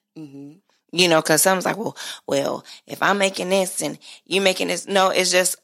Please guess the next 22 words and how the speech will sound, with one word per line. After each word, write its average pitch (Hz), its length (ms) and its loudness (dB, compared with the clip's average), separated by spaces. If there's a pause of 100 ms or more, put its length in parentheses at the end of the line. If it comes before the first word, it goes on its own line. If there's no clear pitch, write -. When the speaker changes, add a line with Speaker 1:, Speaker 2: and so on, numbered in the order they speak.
(140)
Speaker 2:
financially. 180 1120 -2 (120)
Speaker 1:
Mm-hmm. 147 500 -2 (280)
Speaker 2:
You 196 160 0
know, 180 480 0 (1000)
what 196 240 4
are, 190 120 4
what 175 320 2
if, 156 220 -2
if 165 180 2
I'm 180 220 4
the 185 80 -4
financial 175 460 -2
strong 160 260 -6
person, - 420 -4
okay, - 260 -2
Speaker 1:
Mm-hmm. 156 100 0
Speaker 2:
fine, 160 320 2
that's 160 260 2
cool. 202 560 -2 (140)
Speaker 1:
Right. 151 440 2 (680)
Speaker 2:
You 214 160 4
know, 214 280 0